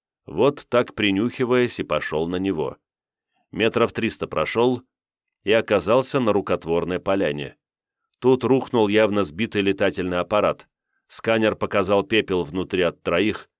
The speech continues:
Там все так выгорело, что и костей не осталось, только прах. А вот что за судно, я знаю, видел на планшете у Грека, когда тот описывал свои приключения в мире Содружества и хвастался видеозаписями,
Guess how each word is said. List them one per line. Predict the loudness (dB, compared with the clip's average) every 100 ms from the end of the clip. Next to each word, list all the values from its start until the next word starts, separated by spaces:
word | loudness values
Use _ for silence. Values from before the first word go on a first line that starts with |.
| _ _
Там | -4 -2
все | 0 0 2
так | 2 0 0
выгорело, | 0 2 2 2
что | 0 0
и | 0
костей | 0 -4 0 -2
не | 0
осталось, | -6 -4 -6 -6 -10 -16 _ _
только | -2 -2 -2
прах. | 0 0 0 -6 _ _ _ _ _ _ _ _
А | -4 -2
вот | 0 -2
что | 0 -2
за | 0 -2
судно, | -2 -2 -4 -6 _ _ _ _
я | 0 0
знаю, | 0 0 0 0 -2 -4 -10
видел | -4 -2 2 2
на | 2
планшете | 0 -2 0 -2 -2 -2
у |
Грека, | -2 -2 -2 -4 -10 _ _ _
когда | -6 0 -2
тот | 2 -2 -2 _ _ _ _
описывал | -4 0 -2 0 0 0
свои | 2 2
приключения | 0 -4 -4 -4 0 0 0 -2
в |
мире | -2 -4 -4
Содружества | -6 -4 -4 -4 -6 -2 -2 -2 _ _ _
и | -6
хвастался | -2 0 0 2 0 2
видеозаписями, | -2 0 2 2 2 -2 -4 -8 -6 -6 -6